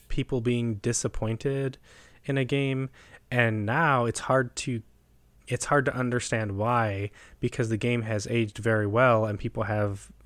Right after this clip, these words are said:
you know, now have very fond memories of it. Um, but at the time, expectations were set, you know, so high by the very first preview clip that they showed. So,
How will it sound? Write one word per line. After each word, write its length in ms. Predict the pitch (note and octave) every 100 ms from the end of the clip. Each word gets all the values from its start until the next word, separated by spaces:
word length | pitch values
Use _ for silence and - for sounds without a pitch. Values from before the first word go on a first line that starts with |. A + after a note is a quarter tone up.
| -
you 120 | A#2
know, 60 | G2
now 260 | G2+ D3
have 200 | A#2+ A2
very 240 | G#2+ A#2+ A2
fond 320 | A#2 G#2+ G2
memories 420 | A2 D3+ A2+ G2
of 140 | G2 F2+
it. 240 | G#2+ C#3 - - - - - - -
Um, 340 | A2+ A2 G2+
but 160 | G2 B2+
at 160 | C3
the 80 | -
time, 720 | - - E3+ E3+ B2+ A#2 A#2 - - - -
expectations 720 | C#3 - C#3 - C#3 - C#3 A2+
were 160 | A#2
set, 440 | - - A#2 A2+ - - _ _ _ _ _ _ _ _ -
you 100 | C3
know, 120 | A2+
so 280 | - - B2
high 360 | - D3 D3+ C3
by 340 | A#2 A#2 A#2
the 180 | A2 A2
very 440 | G2+ A#2 A2+ B2+
first 680 | A#2+ - A#2 A2 G#2+ - - - _ _ _ _ _ _
preview 460 | - C#3+ B2 G#2+
clip 280 | - - A2
that 160 | A2 -
they 100 | G#2
showed. 560 | - B2 G#2+ F2+ F2+ - - - -
So, 640 | - C3+ B2 B2 A#2+ -